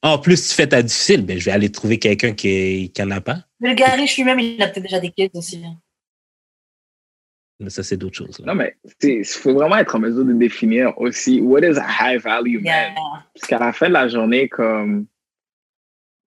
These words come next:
Speaker 3: c'est, et a lot of people would be com-,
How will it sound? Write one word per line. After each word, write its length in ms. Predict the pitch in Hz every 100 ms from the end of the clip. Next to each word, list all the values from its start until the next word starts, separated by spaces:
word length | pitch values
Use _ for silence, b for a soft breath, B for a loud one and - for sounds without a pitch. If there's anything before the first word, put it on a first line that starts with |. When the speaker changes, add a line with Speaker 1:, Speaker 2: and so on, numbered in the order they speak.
| _ _ -
Speaker 3:
c'est, 440 | 160 160 160 - _ _ _ _ _ _ _ _ _ _ _ _ _ _
et 340 | 156 151 131 - _ _ _ _ _ _
a 120 | 123 131
lot 180 | 165
of 180 | 175 131 -
people 280 | - 147 151
would 140 | 143 123
be 120 | 131
com-, 260 | - 135